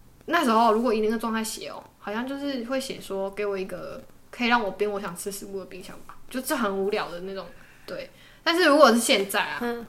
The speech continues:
Speaker 1: 我就会想说，我要，那我要三层柜的那一种，然后是不用交那种缴电费的冰箱这样。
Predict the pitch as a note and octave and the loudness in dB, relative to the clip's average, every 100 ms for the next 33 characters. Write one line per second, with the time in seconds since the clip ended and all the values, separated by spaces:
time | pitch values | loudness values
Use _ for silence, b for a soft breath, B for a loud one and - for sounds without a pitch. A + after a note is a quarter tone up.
0 | - G#3+ C#4 C#4 F#3+ G3 G3+ G3+ G3+ b | -4 2 4 4 0 -2 -2 -2 -2 b
1 | b - G#3 G#3+ A3 A3+ C#4+ G3+ F#3 G#3+ | b -6 0 2 2 2 2 4 2 -2
2 | - G#3+ A#3 - F#3+ G3 A#3 G3 F3+ F#3 | -2 -2 -2 -6 -12 -6 -4 -4 -6 -10
3 | G3 F#3+ - - F#3 G#3 G#3+ A3 G#3 G3+ | -12 -12 -14 -14 -10 -8 -8 -4 -2 -2
4 | G3+ G3+ F3+ F3 E3+ F3 G3+ F#3+ G3+ G3 | -2 -2 -2 -6 -8 -2 -4 -2 -10 -10
5 | C#3+ - - A#3+ A3+ - | -14 -16 -16 -16 -18 -18